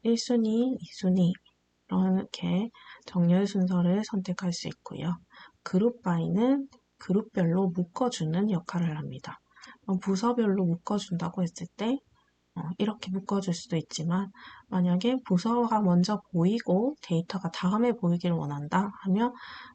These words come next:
어, 다중으로 설정을 해주시면 되는데 부서, 그 다음에 로우 넘버 해주면 부서가 먼저 보이고 그 다음에 순서대로, 어, 사원의 이름이 보입니다.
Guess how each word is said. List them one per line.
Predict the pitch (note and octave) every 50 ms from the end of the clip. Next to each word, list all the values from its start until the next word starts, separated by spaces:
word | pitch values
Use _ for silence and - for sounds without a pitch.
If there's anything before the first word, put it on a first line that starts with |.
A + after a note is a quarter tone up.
| _ _ _ - -
어, | - F3 E3+ D#3+ D#3+ D#3+ F3
다중으로 | - E3+ E3 - G3+ A3+ A#3 B3 A#3+ A3 F3+ E3 F#3+ G#3 A#3 A#3 _ _ _ _ -
설정을 | - G3+ F#3+ G3 G3+ G3 F#3+ F3+ F3
해주시면 | E3 E3+ F3+ F3 - - F#3 F3 E3 D#3
되는데 | - - D3+ D3+ D#3 D#3 D#3 - D#3 D3 E3+ A3+ - - - - - - - - _
부서, | - - F3 F3 - G#3+ A#3 C4 C#4+ - _
그 | - -
다음에 | - F3+ F3+ F3+ F3+ F#3 F3+
로우 | E3+ E3 F3 F#3
넘버 | F#3+ F3 D#3 D#3+ E3 F3 F#3
해주면 | F#3 F3+ F3 - - E3 E3 G3 A#3 D4 D4+ - - - - - - - - _
부서가 | - - F3 F3+ - G3+ G#3 G#3 G#3 G3+ G#3+ G#3 G#3
먼저 | F3 E3 F3 F3 F3+ F#3+ F#3 - _ -
보이고 | F3 E3 D#3+ E3 E3+ - - A3+ C4+ D#4+ - _ _ _ _ _ _
그 | _
다음에 | - F3 E3+ D#3+ D#3+ E3+ G3+ B3 C4+ C4 - - - - - - - -
순서대로, | - G#3+ G#3 G#3+ G#3+ G#3+ G#3 G3+ F3+ E3+ E3+ F3 G#3+ B3+ D4+ - _ _ _ _ _ _ _ - -
어, | - E3+ E3+
사원의 | F3 - G3+ F#3+ F3+ F3+ G3 G3 G#3+ A3 G3
이름이 | E3 E3+ D#3 E3+ F3+ F#3+
보입니다. | F3+ - D3+ C#3 D3 D#3 D3 - - - -